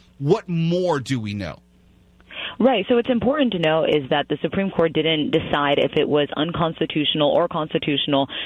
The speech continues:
Speaker 2: to add a citizenship question to the census. What they did was say the reasoning behind it was, did not justify, uh, adding a, the citizenship question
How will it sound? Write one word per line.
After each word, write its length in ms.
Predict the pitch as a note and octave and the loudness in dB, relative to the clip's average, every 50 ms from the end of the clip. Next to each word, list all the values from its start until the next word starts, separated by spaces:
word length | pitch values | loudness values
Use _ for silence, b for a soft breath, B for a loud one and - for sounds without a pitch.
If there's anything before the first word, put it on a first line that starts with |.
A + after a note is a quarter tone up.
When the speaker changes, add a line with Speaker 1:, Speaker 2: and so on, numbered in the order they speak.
| B B | B B
Speaker 2:
to 80 | - D#3+ - - | -2 -2 -2 -2
add 360 | - D3+ D3+ D#3 D#3 D#3 D3+ - - | -2 -2 0 0 0 0 0 0 -2
a 60 | D3+ - | -2 0
citizenship 480 | - D#3+ D#3 D#3+ - D#3+ D3 - C3 - - | 0 0 0 0 -2 -2 0 0 -2 -2 -2
question 520 | - D3+ C#3+ - - - C#3+ C3+ C3 C3+ - - - - | -2 0 0 0 0 0 0 0 0 -2 -2 -2 0 2
to 320 | D#3+ D#3 D3+ D3 C#3+ C#3+ - B B B B B | 2 4 4 2 2 0 -2 B B B B B
the 100 | B E3 D#3+ - | B -2 0 0
census. 400 | E3 D#3 D#3 - - C#3 C3 C#3 | 0 -2 0 0 0 0 2 2
What 160 | D3 D#3+ - | 2 2 2
they 140 | E3+ D#3+ D#3+ | 2 0 -2
did 360 | C#3 - - G3 G#3 G#3+ F#3+ | -2 -2 0 2 2 2 2
was 220 | F3 D3+ D3+ D3 A#2 - - | 2 2 2 0 0 0 0
say 320 | F3 D3+ D3 C#3+ C#3 - - - - B B B B B | 2 2 4 2 2 0 -2 -8 -14 B B B B B
the 120 | D#3 F3+ F3+ | 0 2 2
reasoning 720 | D#3+ D3+ D3+ F#3 G3+ A#3 A#3 F#3+ G#3 F3+ D#3 C#3+ D3 C#3 | 2 2 0 0 2 2 2 2 2 2 2 2 0 0
behind 480 | - C#3 - - D#3+ D#3 D3 D3+ C#3+ | -2 -2 -2 0 0 2 2 2 4
it 240 | C#3+ C#3+ C#3 - - - | 4 2 2 2 -2 -2
was, 460 | - C3+ C#3+ D3+ D#3+ D#3 D#3 D#3 D3+ C#3 - | -2 0 2 4 4 4 2 2 0 -2 -2
did 120 | F3 D#3+ | 0 0
not 200 | F3 E3 - E3+ | 0 0 0 0
justify, 760 | C3 D#3 D#3+ E3+ - - E3+ D#3+ - D3 C#3+ C3+ C3+ C3+ C#3 - B B B B B | 0 0 0 0 0 -2 -2 0 0 -2 0 0 0 0 0 -2 B B B B B
uh, 200 | B D#3 D3 - - | B 0 0 0 0
adding 300 | - D#3+ D#3+ D#3+ D#3 D3 | 0 0 2 2 2 2
a, 100 | A#2+ D3 - _ - - - | 0 0 -2 _ -20 -16 -6
the 160 | - D3 E3 D3+ | -2 0 0 2
citizenship 420 | - D#3 D3 C#3 D3+ C3+ D#3 D3 - | 2 0 0 0 0 0 0 0 0
question 480 | - D3 C3+ - - D3+ C#3 C3+ C3+ | 0 -2 0 0 0 0 0 0 0